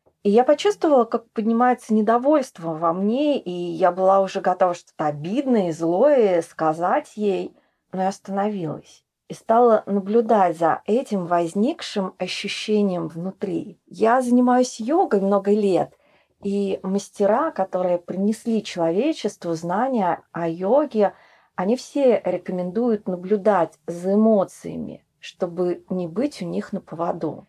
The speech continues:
Это непросто, это большой труд, но тогда мне удалось. И я заметила, что эта злость, она начала растворяться, я не вспылила.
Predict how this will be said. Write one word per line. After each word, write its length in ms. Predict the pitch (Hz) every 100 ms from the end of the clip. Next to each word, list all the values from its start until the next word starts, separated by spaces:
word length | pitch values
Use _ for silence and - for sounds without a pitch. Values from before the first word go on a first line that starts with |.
| -
Это 180 | 226 311
непросто, 680 | 311 302 262 214 170 -
это 140 | 160 165
большой 460 | 180 208 - 240 233
труд, 520 | - 233 233 156 - _ -
но 220 | 190 202
тогда 360 | 208 190 180 240
мне 240 | 294 220 208
удалось. 760 | 190 175 170 190 180 147 - _ _
И 60 | 175
я 160 | 190
заметила, 680 | 190 190 208 302 403 269 208
что 340 | - - 185 -
эта 240 | 208 190
злость, 540 | 180 190 220 349 359 185
она 220 | 170 185
начала 400 | 208 - 175 180
растворяться, 880 | 180 - 180 175 196 196 151 - 151
я 220 | 151 175
не 100 | 190
вспылила. 840 | - - - 170 156 180 208 196